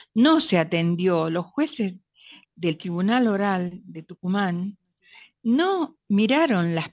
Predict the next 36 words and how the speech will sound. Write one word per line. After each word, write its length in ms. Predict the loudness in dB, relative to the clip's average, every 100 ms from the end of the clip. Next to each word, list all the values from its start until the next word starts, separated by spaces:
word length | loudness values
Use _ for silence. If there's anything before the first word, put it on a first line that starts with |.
| _
pruebas, 640 | 0 2 2 -2 -6 -10 -8
no 260 | -2 0 2
nos 160 | 0
escucharon 760 | 0 -4 -12 -4 0 0 0 -4
a 60 |
las 160 | -6 -6
víctimas, 560 | -10 -12 -14 -8 -4
no 180 | -2 -2
escucharon 560 | -4 -8 -6 -2 -2 -2
los 160 | -6
testimonios, 760 | -10 -12 -10 -8 -6 -6 -6 -10 -14 _ -20 -20 _
no 160 | 0 4
vieron 320 | 4 4 4
que 100 | 0
las 160 | -2
pruebas 320 | -2 0 0 0
eran 240 | -2 -6
suficientes 720 | -6 -8 -8 -4 -4 -4 -6
para 240 | -10 -12 -10
condenarlo, 640 | -8 -6 -4 -6 -8 -14 -6
a 140 | 0
uno 260 | 2 4 2
a 80 | 0
cadena 340 | -4 -4 -6
perpetua, 560 | -8 -8 -6 -8 -10 -14 -18 -20 -10
y 80 | -4
César 340 | 0 2 2 4
Milani 380 | 4 4 4
tenía 260 | 2 2 0
un 100 | 0
pedido 340 | -2 0 0 -2
de 100 | -6
seis 380 | -2 -2 -2
años 280 | -4 -4 -8 _ _
de 140 | -12 -8
condena. 480 | -6 -8 -10 -16